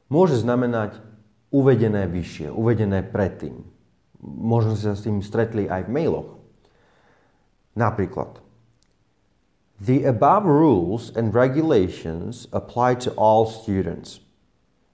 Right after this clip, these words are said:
Čiže, um, pravidlá a regulácie spomenuté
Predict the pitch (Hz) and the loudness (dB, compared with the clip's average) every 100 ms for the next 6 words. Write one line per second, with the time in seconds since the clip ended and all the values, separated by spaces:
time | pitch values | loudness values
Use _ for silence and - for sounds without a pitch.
0 | _ - 107 117 110 - - - - _ | _ -4 2 4 4 0 -16 -20 -20 _
1 | _ _ _ 104 101 98 90 87 - _ | _ _ _ 0 0 0 -4 -8 -16 _
2 | _ _ _ _ _ _ _ _ 151 143 | _ _ _ _ _ _ _ _ 0 2
3 | 175 196 175 160 151 107 113 143 139 107 | 2 2 0 0 0 0 2 0 2 2
4 | 98 - 104 101 113 143 196 - - - | 0 -4 -4 -2 -2 -2 -4 -12 -20 -20
5 | - 131 127 127 127 107 98 87 | -2 2 2 2 2 2 2 0